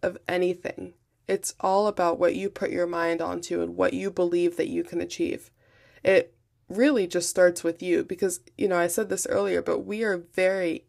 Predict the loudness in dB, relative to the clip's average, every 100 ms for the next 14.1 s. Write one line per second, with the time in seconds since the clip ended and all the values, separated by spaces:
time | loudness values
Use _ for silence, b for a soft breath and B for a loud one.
0 | -6 -2 2 0 0 -6 -6 -6 -6 -6
1 | -4 -6 -4 -6 -6 -8 _ 0 0 0
2 | -4 -6 -6 -2 -2 0 -2 -4 b b
3 | b 0 0 0 -2 -2 0 2 2 2
4 | -6 B B B -4 0 2 2 0 0
5 | 2 4 2 0 -2 -2 -2 -4 -4 2
6 | 4 2 0 B B 0 2 2 4 2
7 | 2 -2 2 2 0 -4 b b b b
8 | _ 6 6 8 6 6 4 2 2 4
9 | 6 6 4 2 -2 -2 -4 -6 -8 -4
10 | -2 -4 4 4 6 4 2 0 -2 -2
11 | -4 -6 -2 0 2 2 0 -2 0 0
12 | 0 0 2 2 -2 0 4 6 8 6
13 | 6 6 6 4 2 2 2 4 4 4
14 | 0